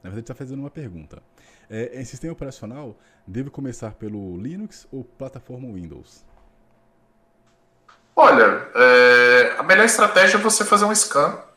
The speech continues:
Speaker 2: e você tentar identificar quais máquinas estão vulneráveis, né? Uma vez que você identificar quais máquinas vulneráveis, você vai por criticidade.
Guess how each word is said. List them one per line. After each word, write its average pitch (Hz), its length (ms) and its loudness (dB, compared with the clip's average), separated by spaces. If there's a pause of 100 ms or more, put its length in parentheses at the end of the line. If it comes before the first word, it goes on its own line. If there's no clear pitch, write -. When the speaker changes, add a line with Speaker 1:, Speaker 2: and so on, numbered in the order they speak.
Speaker 2:
e 131 60 -20
você 139 220 0
tentar 160 240 2
identificar 160 920 -2 (400)
quais 151 240 4
máquinas 156 300 2
estão 165 160 -4
vulneráveis, 165 640 2
né? 131 140 2
Uma 147 200 -4
vez 170 140 -2
que - 60 -8
você 175 260 -2
identificar 139 440 -2
quais 120 220 2
máquinas 117 360 -2
vulneráveis, 127 520 2
você 143 260 -4
vai 156 260 4
por 180 100 -6
criticidade. 175 680 0